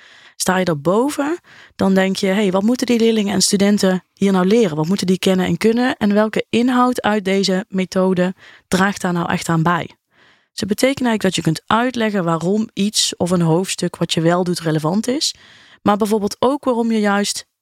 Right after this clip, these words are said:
iets overslaat of iets extra herhaalt of iets combineert met elkaar. Ehm, je ziet daarbij ook de methode als een middel en niet als een doel. Die hebben we net al een paar keer vaker benoemd. Maar dan is het dus een bron van teksten,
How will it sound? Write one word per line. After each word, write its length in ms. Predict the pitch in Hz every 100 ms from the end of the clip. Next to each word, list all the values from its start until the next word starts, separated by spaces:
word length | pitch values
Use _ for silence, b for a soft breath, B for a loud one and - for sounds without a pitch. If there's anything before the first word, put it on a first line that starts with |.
| -
iets 200 | 196 -
overslaat 680 | 170 170 156 160 160 170
of 120 | 180 165
iets 160 | 175
extra 400 | 190 - - 185
herhaalt 680 | 180 190 170 165 170 180 -
of 260 | - 165 -
iets 200 | 185 -
combineert 640 | - 185 180 175 165 170 -
met 180 | 156 156
elkaar. 460 | - 151 156 - - _ _ _ - b b b b b b b b
Ehm, 300 | 214 220 214
je 120 | 214
ziet 140 | 208 254
daarbij 260 | 240 208 -
ook 180 | 233 -
de 80 | 226
methode 360 | 208 202 190
als 100 | 175
een 180 | 170 156
middel 340 | 156 - -
en 80 | 160
niet 180 | 160 -
als 120 | 156
een 200 | 160 156
doel. 240 | 180 175 127
Die 380 | - _ - 156
hebben 80 |
we 60 | 156 156
net 100 | 156
al 60 |
een 80 | 156
paar 160 | 156 151
keer 120 | 151
vaker 360 | 156 165 - 160
benoemd. 400 | 165 175 202 - B B B B
Maar 120 | - 190
dan 100 | 220
is 100 | 226
het 80 |
dus 120 | 202 202
een 100 | 180
bron 180 | 185 170
van 140 | 151
teksten, 520 | 214 214 - 196 202